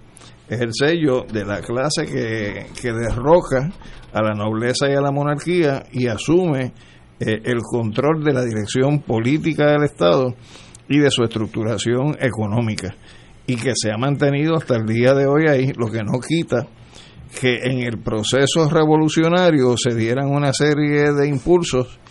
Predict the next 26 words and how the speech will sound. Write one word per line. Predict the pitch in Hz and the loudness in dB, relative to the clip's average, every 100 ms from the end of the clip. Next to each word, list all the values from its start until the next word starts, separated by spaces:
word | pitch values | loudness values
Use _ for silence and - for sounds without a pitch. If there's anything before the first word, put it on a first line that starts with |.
| - - - - - | -20 -20 -20 -12 -4
que | 127 | -2
siguen | - 160 185 160 | 2 4 6 4
siendo | - 135 143 147 | 2 -2 0 0
fundamentales, | 151 147 147 147 143 160 160 135 117 | 0 -2 0 0 0 2 2 2 0
porque, | 127 107 127 | -4 -2 -2
por | 98 101 | -2 -2
ejemplo, | 123 147 160 131 | -2 2 2 2
de | 120 | 2
esa | 117 147 151 | 0 2 0
declaración | 147 151 143 139 151 151 156 143 - | 2 0 0 0 0 2 0 -2 -4
de | 131 | -2
los | 120 117 | 0 0
derechos | 123 127 143 143 | 0 0 0 0
del | 147 | 2
hombre | 147 151 135 120 - - - - - - - - - - - | 2 2 0 -2 -6 -14 -20 -20 -20 -20 -20 -20 -20 -10 -2
y | |
del | 139 139 | 0 0
ciudadano | 147 151 151 160 160 - | 2 2 2 0 -2 -6
nace | 143 127 123 156 180 | -6 -4 -2 0 0
la | 160 131 | 0 0
primera | 117 117 123 139 | -4 -4 -2 0
generación | 151 143 127 110 - 165 196 | 2 0 -2 -2 -2 -2 0
de | 147 | 0
los | 135 113 | -2 -4
derechos | 120 131 - 139 | -4 -4 0 0
humanos | 147 226 208 143 | 2 2 0 0